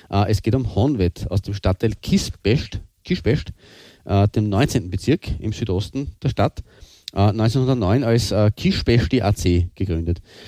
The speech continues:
Und von neunzehnhunderteinundneunzig bis zweitausendvier hat man dann folgerichtig Kispest Honvéd geheißen, äh, auch um sich nach der kommunistischen Ära von dieser,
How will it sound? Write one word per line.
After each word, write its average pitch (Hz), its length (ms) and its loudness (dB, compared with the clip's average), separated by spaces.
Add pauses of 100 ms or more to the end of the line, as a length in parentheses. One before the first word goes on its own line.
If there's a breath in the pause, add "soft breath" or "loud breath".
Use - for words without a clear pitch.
(120)
Und 98 160 -8
von 113 80 -2
neunzehnhunderteinundneunzig 131 720 2
bis 147 120 -2
zweitausendvier 123 680 2
hat 139 120 2
man 139 80 0
dann 127 120 0
folgerichtig 135 540 0
Kispest 95 560 2
Honvéd 101 380 0
geheißen, 80 440 0
äh, - 580 -14
auch 101 340 2
um 123 120 0
sich 120 140 2
nach 110 180 2
der - 100 -2
kommunistischen 113 540 -2
Ära 104 260 2
von 107 160 -4
dieser, 110 280 2